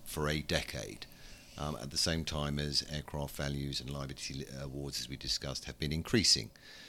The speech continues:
So, um, again, our, our, our role is not to argue, um,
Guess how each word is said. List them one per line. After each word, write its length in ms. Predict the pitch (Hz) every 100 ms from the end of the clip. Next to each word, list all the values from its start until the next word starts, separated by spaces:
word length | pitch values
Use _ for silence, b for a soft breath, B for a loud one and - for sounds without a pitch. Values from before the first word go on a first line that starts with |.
| b
So, 400 | - 76 73 71 73 -
um, 280 | 76 76 76
again, 280 | 87 95 80
our, 120 | 76 -
our, 180 | 90 90
our 160 | 85 87
role 300 | 73 67 71
is 160 | 73 87
not 180 | 67 57
to 140 | 71
argue, 460 | 69 71 78 69 67 -
um, 460 | 67 67 67 67